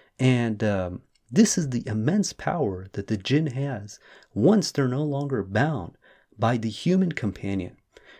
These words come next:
And this makes the jinn as a kind of almost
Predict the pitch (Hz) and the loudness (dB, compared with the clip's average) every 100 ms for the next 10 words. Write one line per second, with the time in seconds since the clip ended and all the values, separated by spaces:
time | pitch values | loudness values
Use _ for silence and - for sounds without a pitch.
0 | - 131 147 190 233 - 190 - - 117 | -6 2 4 4 2 0 -2 -2 -4 -4
1 | 104 143 143 98 - 117 113 - 165 196 | 0 0 0 -4 -8 -6 -6 -4 0 2
2 | 156 - _ - 170 143 | 2 0 _ -4 0 -2